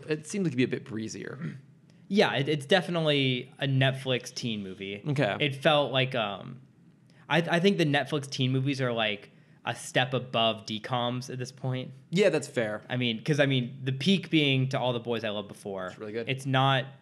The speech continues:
Speaker 2: quite that level. Um, but
Speaker 1: Okay.
Speaker 2: it's still good. It's, it's worth a watch. It's
Speaker 1: Okay.
Speaker 2: cute.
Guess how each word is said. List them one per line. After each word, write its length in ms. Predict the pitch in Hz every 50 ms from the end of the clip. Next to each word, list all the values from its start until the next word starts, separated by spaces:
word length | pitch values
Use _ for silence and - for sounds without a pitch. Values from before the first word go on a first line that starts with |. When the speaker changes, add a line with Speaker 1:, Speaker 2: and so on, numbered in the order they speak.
| - - -
Speaker 2:
quite 480 | - - - 151 143 127 117 113 - -
that 340 | 104 101 92 - 98 107
level. 480 | 104 98 95 95 - - 95 104 113 135 - _ - _ _ _ _ _ _ - - - - - _ _ _ _ - - _ _ _ _ _ _ _ _ _ _ _ _ - - - -
Um, 520 | - 131 110 104 92 80 85 90 90 - - - - -
but 100 | - -
Speaker 1:
Okay. 80 | 123 156
Speaker 2:
it's 100 | 190 -
still 120 | 226 240
good. 180 | 220 226 175 -
It's, 160 | - 127 135
it's 140 | 147 147 -
worth 160 | 180 190 -
a 40 | 165
watch. 400 | 127 101 92 110 - - - -
It's 120 | - 143 180
Speaker 1:
Okay. 140 | 185 160 123
Speaker 2:
cute. 280 | 135 127 131 135 135